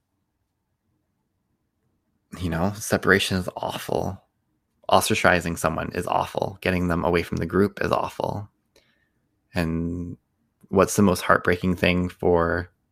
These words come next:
a parent? "I don't have any friends." You know, that sense of children who aren't neurotypically developed. Like, I've talked to moms who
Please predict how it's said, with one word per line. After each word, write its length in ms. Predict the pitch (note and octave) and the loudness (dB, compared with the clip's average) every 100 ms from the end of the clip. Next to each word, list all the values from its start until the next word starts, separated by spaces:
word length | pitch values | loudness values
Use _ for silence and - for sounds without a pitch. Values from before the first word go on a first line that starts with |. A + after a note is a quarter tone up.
| _ _ _ _ _ - | _ _ _ _ _ -6
a 80 | - | -4
parent? 520 | - G2+ D#3+ A#3 G#3+ _ _ _ _ - | 0 2 2 0 -8 _ _ _ _ -4
"I 80 | G2 | 0
don't 120 | F2 | 2
have 200 | F2 E2+ | 2 2
any 160 | E2+ D#2 | 0 0
friends." 520 | - - A2+ - - _ _ _ _ _ _ _ _ _ _ _ _ _ _ _ _ _ _ _ _ _ _ _ _ _ _ _ _ - | -2 -2 -6 -12 -18 _ _ _ _ _ _ _ _ _ _ _ _ _ _ _ _ _ _ _ _ _ _ _ _ _ _ _ _ -6
You 80 | F2 | 0
know, 180 | D#2+ | 4
that 220 | E2 E2 - | 6 6 6
sense 400 | F#2+ F2+ - - | 2 2 2 4
of 320 | E2 E2 - _ - _ _ | 4 2 -8 _ -20 _ _
children 340 | - F#2+ F2+ | 0 2 0
who 720 | D#2+ - F#2 E2+ E2+ E2+ E2 - | -4 0 2 4 4 2 -2 -4
aren't 580 | - F2 E2+ - - - | -4 -4 -6 -8 -8 -4
neurotypically 720 | F#2 F#2 F#2 - - - G2 F#2+ | 0 4 4 4 -4 0 0 2
developed. 680 | G2 A#2 G2+ - - - _ _ _ _ _ _ _ _ _ _ _ _ _ _ _ _ _ _ _ _ | 6 8 8 4 -14 -18 _ _ _ _ _ _ _ _ _ _ _ _ _ _ _ _ _ _ _ _
Like, 120 | - | 2
I've 180 | - F2+ | 4 4
talked 240 | - F#2 - | 0 -2 -2
to 100 | F#2+ | 0
moms 380 | F2 E2+ - | 0 -2 -6
who 480 | - F2 E2+ E2+ - | -2 0 0 -2 -6